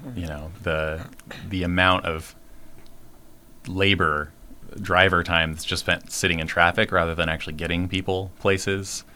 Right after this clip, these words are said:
Speaker 2: Um, if we had bus lanes everywhere, we'd, without spending any more money, we would immediately have much, much better service. The buses would be able to run more frequently. Obviously, they'd be more reliable. Um, I mean, y-, but you're right. Like, the frequency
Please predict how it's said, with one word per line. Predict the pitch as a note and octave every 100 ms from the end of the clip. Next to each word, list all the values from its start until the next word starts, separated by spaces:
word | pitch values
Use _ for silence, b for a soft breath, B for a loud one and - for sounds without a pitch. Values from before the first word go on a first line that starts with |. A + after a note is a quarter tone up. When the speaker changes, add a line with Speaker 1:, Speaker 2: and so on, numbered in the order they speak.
| b b -
Speaker 2:
Um, | E2 D#2 D2+
if | D#2+
we | F#2+
had | E2+
bus | E2+ F2 F2
lanes | D2+ D2+
everywhere, | D#2 D#2 D#2 D2 D2
we'd, | D#2 D#2 - b b b - - -
without | G2 A2+
spending | - A2 G2
any | F#2 G#2 G2
more | E2+
money, | E2+ F#2+ D#2
we | D2+
would | D#2+ D#2+
immediately | E2 F2 F2 D#2+ D2+
have | D2+ D2+
much, | F2 G2 G2 -
much | E2 C#2+
better | D#2+ C#2+
service. | D2+ - D#2+ - - - -
The | -
buses | D2+ D#2 D#2+ E2
would | D#2+
be | D2
able | D2
to |
run | D2+ D#2
more | D#2 D2
frequently. | - G#2 G#2 F2+ F2 E2+
Obviously, | D2 D#2 C#2+ D#2
they'd | D2 D2+
be | D#2 D2+ D2+
more | E2 D2+
reliable. | D2 D2+ D#2+ E2 D#2+ D#2 D2 D2+ B B B B
Um, | - D#2+ D2+ D2 D#2 -
I | F#2
mean, | F2 D#2+ -
y-, | -
but | G2
you're | E2 E2
right. | D#2+ -
Like, | - D2+
the | -
frequency | - E2 D#2+ - D2+ C#2+